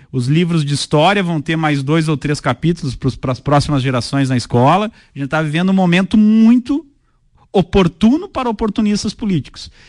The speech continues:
E isso não é só o político do cargo, isso são pessoas que querem ganhar com a política, né? Então, assim, ó, ah, o, o principal detalhe disso tudo é a gente conseguir,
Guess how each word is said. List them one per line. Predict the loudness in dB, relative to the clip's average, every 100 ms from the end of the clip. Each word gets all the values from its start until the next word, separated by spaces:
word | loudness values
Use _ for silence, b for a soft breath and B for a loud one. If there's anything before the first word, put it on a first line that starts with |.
| b 0
E | 0
isso | 0 0
não | -2
é | -2
só | 0 0 0
o |
político | 0 2 2 0 -2
do | -2 2
cargo, | 2 2 2 -2
isso | 0 0 -2 -4
são | -6 -4
pessoas | -6 -2 0 0 -2
que | -6
querem | -6 -4 -2 -4 -2
ganhar | 0 2 2 2
com | 0 -4
a |
política, | -2 -2 -2 -4 -20 _ b b
né? | -4 -2
Então, | 0 0 0
assim, | 2 4
ó, | 4 2 B B B
ah, | 0 2 2 2 0
o, | -2 -6 -8 -6 -4 -2 -4
o | -2
principal | -2 0 -2 2 2 2
detalhe | -2 -4 -4 -4 -2
disso | -6 -6
tudo | -6 -4 -2
é |
a |
gente | -2 -4 -6 _
conseguir, | 0 2 2 0 -2 0 2 2